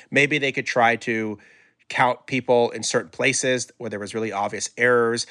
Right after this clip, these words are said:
Maybe they could go back and look at the data and try to, um, clean it up more. I mean, but it was very, very clear to a lot of people that the census was gonna have a lot of problems because,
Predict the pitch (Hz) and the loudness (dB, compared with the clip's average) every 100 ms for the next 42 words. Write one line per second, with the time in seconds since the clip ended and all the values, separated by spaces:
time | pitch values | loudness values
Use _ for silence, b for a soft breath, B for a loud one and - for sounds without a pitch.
0 | B 127 123 123 120 104 117 110 110 113 | B -4 0 0 -2 -2 -2 2 4 2
1 | - 110 113 117 101 113 117 113 107 101 | 0 -6 -6 -10 -6 -2 0 2 0 -2
2 | - 104 104 98 B B - 107 - 143 | -2 -2 -2 -8 B B -12 -10 -4 0
3 | 120 101 120 - 127 127 120 123 127 120 | 0 2 0 2 2 4 4 2 0 -2
4 | B - 208 196 151 247 254 202 160 - | B 0 2 2 4 2 2 -2 -4 0
5 | 160 147 123 _ _ - 131 120 120 120 | 2 2 -2 _ _ -4 2 4 4 0
6 | 139 120 110 107 107 127 120 113 107 113 | 0 0 0 -2 -2 -4 -4 -8 -6 -4
7 | 110 110 104 95 - 110 95 92 85 - | -2 -2 -2 -6 -4 -2 -2 -6 -14 -6
8 | 117 113 | -4 -4